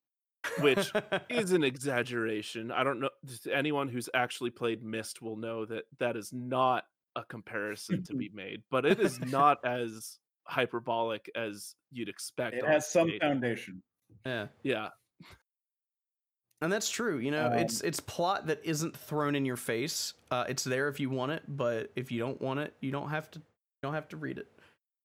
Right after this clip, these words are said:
Speaker 2: And I think that's a very interesting way to do lore. Uh, in some game series, I feel like it works really well. Uh, in some, I don't think that it does,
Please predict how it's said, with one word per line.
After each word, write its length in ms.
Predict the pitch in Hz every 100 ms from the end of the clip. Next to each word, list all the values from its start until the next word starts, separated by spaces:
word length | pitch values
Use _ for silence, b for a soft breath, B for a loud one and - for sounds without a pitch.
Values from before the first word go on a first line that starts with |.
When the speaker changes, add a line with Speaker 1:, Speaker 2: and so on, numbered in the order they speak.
| -
Speaker 2:
And 260 | 120 120 -
I 160 | 139
think 180 | 151 175
that's 200 | 170 156
a 20 |
very 220 | 151 165 127
interesting 400 | 151 151 151 143
way 100 | 143
to 80 |
do 180 | 135 135
lore. 400 | 123 120 117 123 b b b _ 113
Uh, 260 | 113 110 -
in 140 | 127
some 320 | 131 170 170
game 200 | 156 156
series, 320 | 156 - 160 151
I 80 |
feel 160 | 131 147
like 160 | 131 127
it 100 | -
works 280 | 120 -
really 180 | 156 170
well. 300 | 175 202 233 b b b _ _ _ -
Uh, 440 | 139 120 117 120 - -
in 160 | 127 123
some, 280 | - 127 120
I 40 |
don't 160 | 117 113
think 180 | 127 123
that 80 | 110
it 100 | 98
does, 440 | 104 113 156 -